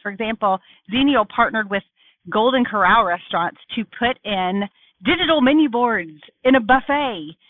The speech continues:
I mean, when we're talking about business changes, we're talking about substantial shifts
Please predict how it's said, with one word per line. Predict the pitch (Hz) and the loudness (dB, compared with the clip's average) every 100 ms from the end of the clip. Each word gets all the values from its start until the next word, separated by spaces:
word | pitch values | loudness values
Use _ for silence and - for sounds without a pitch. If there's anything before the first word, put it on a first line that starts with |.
| _ | _
I | 233 | 0
mean, | 254 240 | 0 0
when | 233 | 0
we're | 226 269 | 2 2
talking | 311 277 285 | 2 2 0
about | 262 208 180 | 0 0 0
business | 247 240 233 - | -2 -2 -6 -6
changes, | 277 349 320 233 | -4 -2 -2 -4
we're | 214 370 - | -4 -2 2
talking | 359 294 226 | 0 0 -2
about | 190 - - | -2 -2 -6
substantial | 196 - - - 233 247 - 247 233 233 240 _ _ _ _ - - - | -12 -14 -10 -4 -2 -2 -2 -4 -2 -4 -8 _ _ _ _ -14 -6 0
shifts | 226 170 - | 2 0 -4